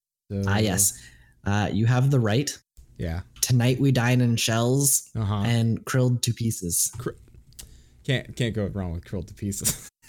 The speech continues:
Speaker 1: <laughs> These would be getting mad. Anyway, uh, yeah, so Coach and Beast Tribe, that's fun. Uh, so far, solid. I like it. I dig it. I,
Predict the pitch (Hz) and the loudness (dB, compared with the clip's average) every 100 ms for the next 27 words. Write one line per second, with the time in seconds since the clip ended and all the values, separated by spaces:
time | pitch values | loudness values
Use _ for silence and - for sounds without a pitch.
0 | - - - - - _ _ _ _ _ | -16 -4 -2 -2 -8 _ _ _ _ _
1 | _ - - - - 127 101 - 117 90 | _ -14 -14 -14 -8 -6 -6 -4 -4 -4
2 | 85 - 85 - - 131 277 214 156 135 | -6 -6 -8 -10 -10 -2 2 4 4 2
3 | 135 - - - 127 127 123 123 - - | -2 -12 -14 -4 0 2 2 0 -4 -14
4 | - _ _ _ - _ _ _ 359 196 | -20 _ _ _ -20 _ _ _ 0 2
5 | 165 190 170 214 131 107 127 - 113 113 | 2 2 2 0 0 0 -2 -2 -2 0
6 | 135 143 139 214 208 196 131 110 - - | 0 0 2 2 4 2 2 0 -6 -16
7 | - _ _ _ _ _ - - 208 208 | -20 _ _ _ _ _ -6 -2 0 0
8 | 165 123 117 - - - 101 87 - - | 0 0 -2 -4 -10 -6 -2 -4 -6 -18
9 | _ _ _ _ 139 147 | _ _ _ _ -4 -4